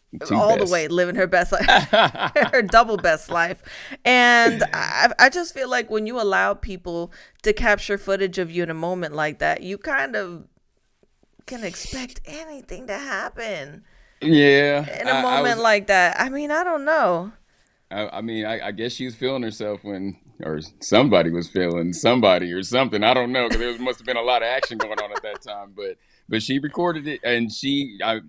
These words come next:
Speaker 1: did she know that she was being recorded at the time, or, or took the picture, or is it just, like, some
Speaker 2: I don't know.
Speaker 1: just
Speaker 2: They didn't
Speaker 1: popped up?
Speaker 2: release all that information. They're just saying
Speaker 1: Ooh.
Speaker 2: that basically Von Miller is facing a revenge <laughs> for, well,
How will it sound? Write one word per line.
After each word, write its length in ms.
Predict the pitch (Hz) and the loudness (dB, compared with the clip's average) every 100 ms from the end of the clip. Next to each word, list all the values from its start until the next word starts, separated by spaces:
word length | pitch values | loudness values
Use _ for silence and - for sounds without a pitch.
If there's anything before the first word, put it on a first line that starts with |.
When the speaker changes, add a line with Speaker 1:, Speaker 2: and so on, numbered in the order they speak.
| 104 | -8
Speaker 1:
did 140 | 117 | -6
she 120 | 123 | -4
know 180 | 123 120 | -2 -2
that 80 | 143 | -2
she 100 | 156 | -6
was 100 | 156 | -6
being 160 | 160 170 | -2 -4
recorded 380 | 170 190 196 | -2 -4 -4
at 100 | 196 | -8
the 60 | 196 | -8
time, 380 | 202 208 262 294 | -6 -6 -6 -10
or, 200 | 104 101 90 - | -8 -6 -8 -4
or 140 | 113 | -4
took 180 | 110 165 | -4 -8
the 60 | - | -4
picture, 400 | 190 185 190 180 | -4 -2 -4 -2
or 160 | 107 | -2
is 100 | 98 | -6
it 100 | 98 | -10
just, 200 | 104 98 | -14 -4
like, 160 | 95 92 | -4 -2
some 380 | 104 98 95 92 _ _ _ - | -4 -6 -8 -16 _ _ _ -10
Speaker 2:
I 60 | 180 | -8
don't 120 | 175 | -4
know. 80 | 170 | -4
Speaker 1:
just 80 | |
Speaker 2:
They 80 | 175 | -2
didn't 100 | 185 | -2
Speaker 1:
popped 100 | 180 190 | 0 0
up? 60 | |
Speaker 2:
release 260 | 175 170 170 | 0 -2 -4
all 140 | 170 | -4
that 200 | 165 170 | -2 -4
information. 720 | 156 156 160 151 151 147 156 | -4 -10 -14 -12 -12 -12 -8
They're 160 | 165 226 | 0 0
just 260 | 214 202 196 | 0 -6 0
saying 320 | 190 190 165 | 4 4 4
Speaker 1:
Ooh. 20 | |
Speaker 2:
that 480 | 160 156 151 - 165 | 2 2 0 -6 -2
basically 840 | 190 208 220 180 170 165 165 156 - - - | 0 0 -2 -8 -6 -6 -6 -8 -12 -20 -14
Von 460 | 170 190 190 190 175 | 0 4 4 2 0
Miller 340 | 180 180 175 | 2 4 2
is 340 | 165 170 170 - | 2 -2 -6 -6
facing 500 | - 170 170 165 151 | -2 -2 -4 -12 -10
a 280 | - 160 156 | -8 -8 -8
revenge 960 | - 156 156 147 175 180 190 208 220 - | -12 -12 -12 -6 -2 0 -2 -2 -4 -6
<laughs> 60 | - | -10
for, 220 | - 175 _ _ _ | -8 -10 _ _ _
well, 320 | 170 165 143 | -6 -4 -6